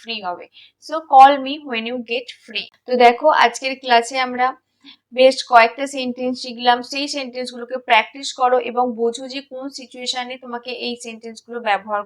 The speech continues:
করতে হবে। So আজ এই পর্যন্তই। তোমার ভিডিওটা কেমন লাগলো, just let me know in my comment section। এবং তুমি যদি অন্য ধরনের ভিডিও পেতে চাও বা কোন পোর্শনটার উপর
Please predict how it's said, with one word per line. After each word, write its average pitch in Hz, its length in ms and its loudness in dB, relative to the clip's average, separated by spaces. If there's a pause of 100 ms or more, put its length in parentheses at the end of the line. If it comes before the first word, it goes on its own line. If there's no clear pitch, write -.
করতে 202 300 -18
হবে। 190 160 -14 (480)
So 285 100 -2 (600)
আজ 240 100 4 (160)
এই 254 160 -2
পর্যন্তই। 254 600 -2
তোমার 247 180 -8 (100)
ভিডিওটা 254 440 -6
কেমন 254 200 -6 (120)
লাগলো, 233 220 -2 (140)
just 240 220 -14
let 233 200 -8
me 247 100 -14
know 247 160 -6
in 240 120 -8
my 240 160 -8
comment 226 340 -12
section। 254 340 -12 (120)
এবং 226 120 -14 (100)
তুমি 240 200 -18
যদি 247 180 -14
অন্য 233 120 -10 (100)
ধরনের 254 340 -8
ভিডিও 233 300 -10
পেতে 226 260 -16
চাও 233 220 -4
বা 233 60 -6 (240)
কোন 269 140 -8 (120)
পোর্শনটার 240 520 -10
উপর 247 120 -16